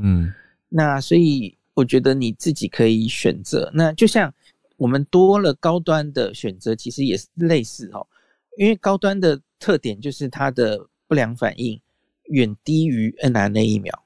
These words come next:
Speaker 1: 嗯。
Speaker 2: 对，所以你，你假如真的，比方说你第二剂、第一剂，哦，实在打得很不舒服哦。
Speaker 1: 嗯。
Speaker 2: 那，那你希望，诶，第三剂不要再这么不舒服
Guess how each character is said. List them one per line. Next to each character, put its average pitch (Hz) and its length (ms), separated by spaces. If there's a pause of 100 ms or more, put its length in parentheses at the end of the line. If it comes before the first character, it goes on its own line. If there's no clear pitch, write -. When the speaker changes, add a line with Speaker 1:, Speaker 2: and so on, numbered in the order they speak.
(140)
Speaker 1:
嗯。 95 340 (840)
Speaker 2:
对， 127 200
所 180 160
以 208 60
你， 170 200
你 170 100
假 156 120
如 131 120
真 190 240
的， 139 360 (180)
比 127 140
方 156 120
说 170 120
你 139 200
第 151 140
二 135 80
剂、 127 160
第 131 240
一 131 40
剂， 123 280 (180)
哦， 120 260
实 - 180
在 143 180
打 110 180
得 110 100
很 101 200
不 139 160
舒 156 240
服 - 160 (100)
哦。 - 140 (180)
Speaker 1:
嗯。 92 320
Speaker 2:
那， 165 200 (180)
那 156 240
你 120 160
希 - 260
望， 156 400
诶， 135 140
第 147 140
三 147 160
剂 143 120
不 123 120
要 135 160
再 135 180
这 127 140
么 117 100
不 123 100
舒 120 220
服 - 160